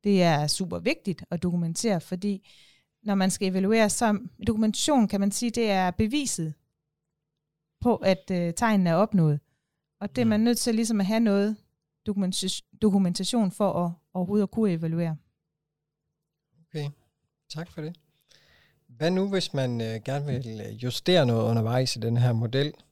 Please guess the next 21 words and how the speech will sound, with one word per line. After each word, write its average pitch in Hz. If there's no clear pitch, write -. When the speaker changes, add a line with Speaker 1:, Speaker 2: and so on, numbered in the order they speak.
Speaker 2:
Påvirker 180
det -
så 147
hele 165
modellen, 139
eller 117
hvordan 139
fungerer 139
det? 131
Speaker 1:
Det 254
gør 233
det 262
jo, 160
fordi, 202
øh, 175
smittemodellen 214
er 180
en, 170
øh, 160
dynamisk 220
model. 180